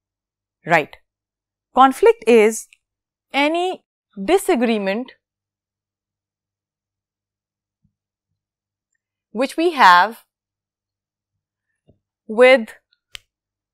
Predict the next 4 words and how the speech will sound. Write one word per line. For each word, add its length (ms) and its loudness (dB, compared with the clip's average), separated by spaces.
people 220 0
around 360 2
us, 220 -20
and 340 4